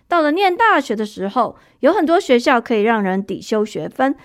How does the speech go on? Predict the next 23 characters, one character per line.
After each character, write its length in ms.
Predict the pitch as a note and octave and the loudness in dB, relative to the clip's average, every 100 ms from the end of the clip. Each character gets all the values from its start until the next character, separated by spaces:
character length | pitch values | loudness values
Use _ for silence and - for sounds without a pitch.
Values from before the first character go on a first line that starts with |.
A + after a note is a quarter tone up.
| _ _ | _ _
所 160 | F#4+ | 0
以 100 | A4+ | 2
很 100 | C4 | 2
多 160 | C4 D4 | 4 4
人 240 | B3+ A#3 | 4 2
都 200 | C4 C4+ | 2 0
超 260 | - F#4+ G4 | 0 -2 0
前 260 | D#4 A#3+ | 0 0
部 220 | A#3+ C4 G#3 | 0 -2 -4
署。 260 | - - _ _ - | -8 -16 _ _ -8
如 120 | C#4 | -2
果 140 | G4 G#4 | 0 0
程 160 | D4 | 0
度 160 | D4+ D#4 | 0 2
够 220 | D#4 A#3+ | 2 2
好， 300 | - - _ _ | -2 -14 _ _
还 140 | G#3+ | -2
没 120 | B3 C4 | 0 0
进 200 | F#4 D#4+ | -2 -2
大 180 | F4+ E4+ | -2 0
学 160 | C4+ | -2
之 180 | C4 E4 | -4 -6
前 260 | - A#3+ | -2 -2